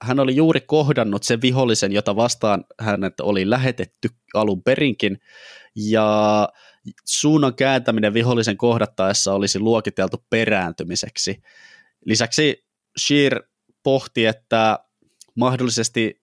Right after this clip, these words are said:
linjan perällä vaurioituvat alukset olisi pakko jättää taka-ajotilanteessa, ja tää jättäisi sitten Briteille etulyöntiaseman valita se paikka ja aika seuraavana aamuna, missä he kohtaisivat heidät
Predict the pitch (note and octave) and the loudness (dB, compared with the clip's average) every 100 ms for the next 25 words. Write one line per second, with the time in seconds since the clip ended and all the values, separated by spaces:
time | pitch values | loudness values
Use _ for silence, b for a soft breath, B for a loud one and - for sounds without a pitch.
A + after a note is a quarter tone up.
0 | - A#2+ C3 A#2 G#2+ B2 B2 A2+ G#2 G2 | -4 0 2 2 2 0 2 0 0 -2
1 | - - - G2 A#2 A#2 G#2 G#2 G#2 G2 | -4 -12 -8 0 2 2 2 2 2 -2
2 | - A2 A2+ G#2+ G#2 - G2+ G2 G2 - | 0 0 0 0 -4 -4 -4 -2 -2 -2
3 | B2 - G2+ G2+ A2+ - - F#2 - A#2 | -4 -2 -2 0 -2 -4 -4 -4 -2 -4
4 | A#2 A2+ G2+ G2 - G2+ F#2+ F2 F#2 F2+ | -2 0 0 0 -2 -2 -2 -2 -4 -2
5 | - G2 B B B B B B B _ | -2 -2 B B B B B B B _
6 | G#2+ A#2 A2 - - _ A2 G#2 G#2 - | 0 2 2 0 -6 _ -2 0 -2 0
7 | G#2 G#2 - - - - A2+ G#2+ G2+ G2 | -2 0 -2 -4 -6 -4 -4 0 0 0
8 | A2 B B B - A#2+ A#2 G#2+ G2+ G2 | -4 B B B -4 -4 0 0 2 0
9 | F#2+ G2+ - F#2+ F#2 - _ _ _ _ | 0 0 0 -2 -6 -8 _ _ _ _
10 | G2 A2+ G#2+ G#2 G2+ - G2+ - b b | -2 0 0 -2 -2 0 0 -2 b b
11 | b b - A#2 A#2 - G2+ F#2+ A2 G#2+ | b b -2 -2 0 0 0 2 2 0
12 | - F#2+ - - A#2 A2+ G2+ G2+ F2+ G#2 | 0 -6 -4 0 2 2 0 0 2 2
13 | G2 F2+ F2+ F#2+ - F#2 - G2+ - F#2 | 2 -2 -2 -2 -2 -4 0 -2 0 -4
14 | F2+ - F2 F#2+ F#2 F2+ - | -6 -6 -6 -2 -2 -4 -8